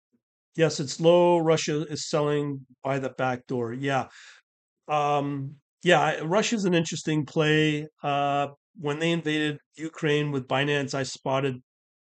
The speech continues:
that trade where you could have made a lot of money with Bitcoin and ruble. Over two months, you would have made a lot of money, and as well with the waves as well,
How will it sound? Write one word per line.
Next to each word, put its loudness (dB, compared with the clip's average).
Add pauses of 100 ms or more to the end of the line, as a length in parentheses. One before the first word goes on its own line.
(300)
that 0
trade 0
where 0
you -2
could -2
have 0
made -2
a 0
lot 2
of 0
money -2
with -4
Bitcoin -2
and -6
ruble. 2 (580)
Over -6
two -4
months, 0
you -4
would -2
have 0
made 2 (120)
a -4
lot 0
of -2
money, -4
and -10
as -8
well -4
with -8
the -6
waves -4
as -10
well, -4